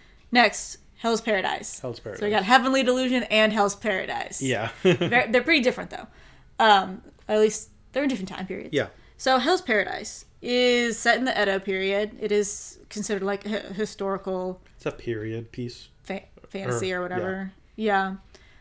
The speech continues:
Speaker 1: Yeah. Um, it's about um, so there's, like, the elixir of life, right? Like, the thing that's in the, that will make somebody live forever.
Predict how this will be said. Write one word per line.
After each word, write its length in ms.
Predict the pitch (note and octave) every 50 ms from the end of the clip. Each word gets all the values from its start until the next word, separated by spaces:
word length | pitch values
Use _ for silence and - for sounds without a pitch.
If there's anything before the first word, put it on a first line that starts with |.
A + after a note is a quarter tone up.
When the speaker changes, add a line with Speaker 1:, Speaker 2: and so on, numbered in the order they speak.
| _ _ _ - -
Speaker 1:
Yeah. 300 | A3 A#3 A#3 A#3 A3+ A3+ A3+
Um, 100 | A3 G#3+ -
it's 200 | G#3+ A3+ A3+ -
about 840 | C#4 B3 B3+ A#3 A3+ G#3 G3+ G3 G3+ B3 D#4+ - - - - - - - - - - - - - - _ _ - - - - - - - - - _ - - - - - _ _ _ _
um, 720 | - F#3+ F#3 F#3 F3+ F3+ F3 F3 - F3+ F3 - - - G3 - - - -
so 140 | - - A#3
there's, 240 | G#3+ A#3+ B3 G#3+ A3
like, 300 | A3 G3+ F#3+ - - - - _ _ - - - - - - - - - - - - - _ -
the 220 | E3+ A3+ A#3+ A3+
elixir 460 | G#3+ G#3 G#3 G#3 G3+ - - G3+ G3 F#3+
of 100 | E3+ E3+
life, 460 | - - - - - - - - - - _ _ _ _ _ -
right? 440 | G3 G3 F#3+ F#3 F#3 F#3 - - - - _ -
Like, 340 | F#3 F#3 G3 F#3+ - - - _ _ - - - _ _ _ - - _ _ - -
the 160 | G3+ G3 G3+
thing 380 | F#3 - - A3+ A#3 A3+ A3+ G#3+
that's 220 | G#3 G3 - -
in 140 | G#3+ G#3 G3
the, 120 | F#3+ F#3 F#3 F3+ - - - - - - _ _ _ _ - - - -
that 280 | F#3+ F#3+ F#3 F3+ - F#3
will 140 | F3+ F3
make 240 | F#3+ G3 G#3 G3+ G3+
somebody 720 | - - G#3+ G3 F#3+ G3 F#3 F#3+ G3 F#3+ F#3 F3+ F#3 F#3 - - _ _ -
live 180 | F#3+ G3 F#3+
forever. 640 | - - F#3+ - - - - - - - - G3